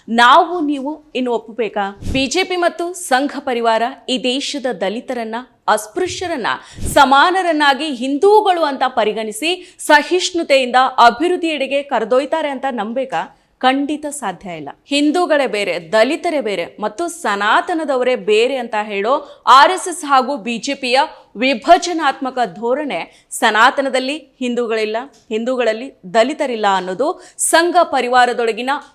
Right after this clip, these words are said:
ಅಪ್ಪಟ ಸತ್ಯವನ್ನ ನಾವು ಸಾರಿ ಸಾರಿ ಹೇಳ್ಬೇಕು. ಈ ಸತ್ಯವನ್ನ ಸಮಾಜ ಅರ್ಥ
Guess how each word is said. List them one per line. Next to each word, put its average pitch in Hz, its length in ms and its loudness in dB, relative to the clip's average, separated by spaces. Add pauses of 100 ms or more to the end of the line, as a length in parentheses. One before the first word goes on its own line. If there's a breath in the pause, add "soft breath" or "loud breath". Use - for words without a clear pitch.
(140)
ಅಪ್ಪಟ 311 420 -6 (180)
ಸತ್ಯವನ್ನ 240 500 -4 (260)
ನಾವು 233 160 -6 (160)
ಸಾರಿ 277 380 -6
ಸಾರಿ 233 280 -10
ಹೇಳ್ಬೇಕು. 165 360 -12 (360)
ಈ 254 40 0 (100)
ಸತ್ಯವನ್ನ 285 460 -2 (400 loud breath)
ಸಮಾಜ 269 360 2 (260)
ಅರ್ಥ 220 220 -4